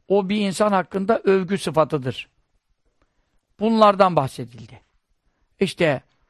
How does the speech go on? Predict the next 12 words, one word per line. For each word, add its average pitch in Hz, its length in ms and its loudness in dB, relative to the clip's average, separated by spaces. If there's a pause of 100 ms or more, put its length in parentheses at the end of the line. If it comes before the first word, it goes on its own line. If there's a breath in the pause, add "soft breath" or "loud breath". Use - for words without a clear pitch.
(100)
kuvvetli 202 460 2
olmak, 190 520 2
övgü 208 260 2
sıfatıdır. 143 500 -6 (100)
Gücü 160 240 -2
olmak, 190 540 2
e, - 800 -10
ahlakı 196 440 2
güzel 185 300 -2
olmak 165 400 -4
vesaire. 208 460 -2 (340 soft breath)
Yani 170 340 0